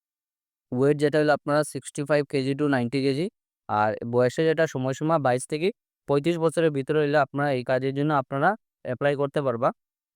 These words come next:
স্যালারি হলো as per company standards, কোম্পানি মতে আপনারা এখানে ভালো একটা স্যালারি পাইবা। How to apply? Email your সিভি, আপনারা এখানে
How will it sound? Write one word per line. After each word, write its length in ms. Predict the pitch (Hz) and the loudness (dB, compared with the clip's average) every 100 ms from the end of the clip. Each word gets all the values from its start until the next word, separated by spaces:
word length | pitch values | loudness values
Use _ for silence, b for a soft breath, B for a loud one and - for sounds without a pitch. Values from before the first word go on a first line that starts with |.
| - | -6
স্যালারি 320 | - 151 175 180 | 0 4 4 2
হলো 120 | 175 160 | 0 0
as 60 | - | -2
per 120 | 160 160 | -2 -2
company 340 | 151 147 147 160 - | -2 -2 -2 -2 -4
standards, 420 | - 143 143 165 - - - | -4 0 2 0 -4 -12 -4
কোম্পানি 420 | 135 127 147 156 170 - 131 | -4 -2 0 0 -4 -8 -8
মতে 180 | 127 139 | -2 0
আপনারা 200 | 131 139 135 | 0 -2 -4
এখানে 180 | 143 135 117 | -4 -4 -2
ভালো 120 | 123 135 | -2 -2
একটা 120 | 147 135 | -4 -6
স্যালারি 300 | 131 123 139 | -2 0 0
পাইবা। 220 | 139 120 151 - _ _ _ _ _ _ _ - | -2 0 -2 -2 _ _ _ _ _ _ _ 2
How 120 | 139 156 | 4 4
to 60 | 185 165 | 2 2
apply? 240 | 151 156 185 - | 4 2 0 -4
Email 220 | 139 147 160 | 0 2 4
your 100 | 165 151 | 2 2
সিভি, 220 | 139 131 165 123 | -4 -6 -4 -4
আপনারা 200 | 143 139 139 | -2 0 0
এখানে 200 | 147 | 0